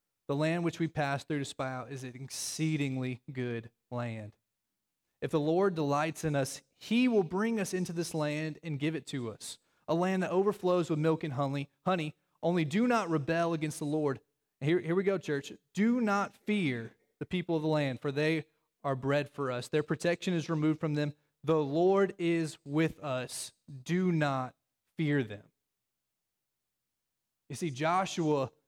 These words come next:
this is, this is forty years of, of, before what we just read in Deuteronomy. Joshua says the exact same thing to the people of Israel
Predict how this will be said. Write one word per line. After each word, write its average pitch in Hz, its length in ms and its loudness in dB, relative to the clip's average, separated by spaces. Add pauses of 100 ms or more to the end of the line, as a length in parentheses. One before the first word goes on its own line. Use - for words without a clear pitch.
(100)
this 156 160 -2
is, 160 160 -8
this 160 160 -2
is 143 60 -12
forty 196 300 2
years 190 220 0
of, 165 220 -4
of, 160 140 -8 (100)
before 196 460 2
what 190 100 2
we 185 100 2
just 175 240 -2
read 180 140 4
in 165 100 0
Deuteronomy. 147 580 2 (200)
Joshua 180 480 2
says 170 300 0
the 160 180 -2
exact 156 600 -2
same 165 340 -2
thing 139 500 -2 (380)
to - 80 -6
the 170 80 2
people 180 300 2
of 147 100 2
Israel 131 500 0